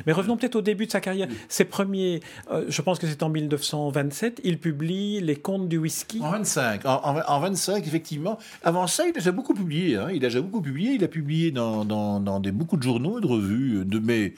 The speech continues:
Speaker 2: euh, loc-, euh, des journaux et de revues, euh,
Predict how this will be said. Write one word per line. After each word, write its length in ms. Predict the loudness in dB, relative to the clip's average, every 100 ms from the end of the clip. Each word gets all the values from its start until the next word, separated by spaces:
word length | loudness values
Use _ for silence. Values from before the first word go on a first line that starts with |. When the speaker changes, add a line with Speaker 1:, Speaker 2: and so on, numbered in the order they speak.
| -16 -18 -20 -20 -14 -6
Speaker 2:
euh, 100 | 0
loc-, 340 | 2 0 2
euh, 240 | 2 2 -2
des 160 | -2
journaux 320 | 0 0 2 2
et 20 |
de 60 | 2
revues, 340 | 0 0 2
euh, 200 | 2 0